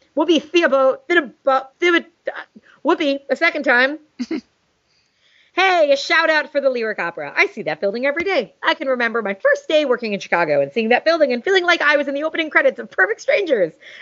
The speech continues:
And I almost attended an opera there, too. Had the tickets and every damn thing, but then, well, it's a long, boring story that ends up me not going to the opera.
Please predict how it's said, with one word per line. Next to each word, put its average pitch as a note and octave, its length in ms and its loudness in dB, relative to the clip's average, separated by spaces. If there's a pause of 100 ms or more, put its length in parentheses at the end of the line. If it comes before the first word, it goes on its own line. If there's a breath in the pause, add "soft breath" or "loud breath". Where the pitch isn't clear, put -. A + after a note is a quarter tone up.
(140 loud breath)
And D4 200 2
I A#3+ 260 0 (120)
almost C5+ 580 0
attended F#4+ 400 2
an E4 120 -2
opera D#4 240 2
there, A#3 180 0
too. C#4 300 -4 (320 soft breath)
Had B3 180 0
the G3+ 60 -6
tickets F4+ 280 -2
and G#4+ 120 -2
every F4 240 2
damn C4+ 260 0
thing, A#3+ 320 -2
but C#4+ 160 -2
then, F4+ 300 0
well, G#3 320 0
it's - 100 -14
a F3 60 -6
long, G3 320 0
boring G3 240 0
story E4+ 360 2
that C#4 120 2
ends A#3+ 160 0
up F#3+ 80 -6
me G3 100 -4
not F3 160 2
going D#3 160 -2
to D3 60 -6
the D3+ 120 -4
opera. G2+ 280 -8